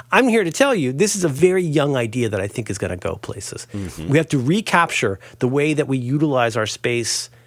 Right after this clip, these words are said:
Speaker 1: And I'm not gonna say to spark joy, but I'm gonna say it's crazy for, for my, my Phoenix and my Dark Phoenix to be in a box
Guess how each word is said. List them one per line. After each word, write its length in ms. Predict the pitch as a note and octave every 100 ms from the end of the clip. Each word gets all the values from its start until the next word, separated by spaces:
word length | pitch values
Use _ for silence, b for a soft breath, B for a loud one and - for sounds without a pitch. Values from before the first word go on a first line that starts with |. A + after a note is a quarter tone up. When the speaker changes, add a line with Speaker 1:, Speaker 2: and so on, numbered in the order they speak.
| b b b
Speaker 1:
And 60 | C#3
I'm 80 | D3
not 100 | F#3+
gonna 100 | B3+
say 100 | C4
to 80 |
spark 320 | G3+ - D3+ -
joy, 240 | E3+ G#2+
but 140 | G2 C#3+
I'm 140 | G3
gonna 180 | F#3+ C#3
say 320 | - E3+ A#2
it's 140 | D3+ -
crazy 720 | - E3+ F3 G3 C3+ F#2 - b b b b b
for, 400 | - - E3+ D3
for 200 | - -
my, 320 | D3 C3 B2 B2
my 180 | C3+ A#2+
Phoenix 340 | D#3+ C#3 A#2+
and 100 | C3+
my 60 | A2+
Dark 260 | A#2+ B2+
Phoenix 380 | - A2+ G2+ -
to 100 | -
be 200 | G#2+ A#2
in 80 | G2+
a 80 | F#2
box 640 | - B2+ F2+ - - -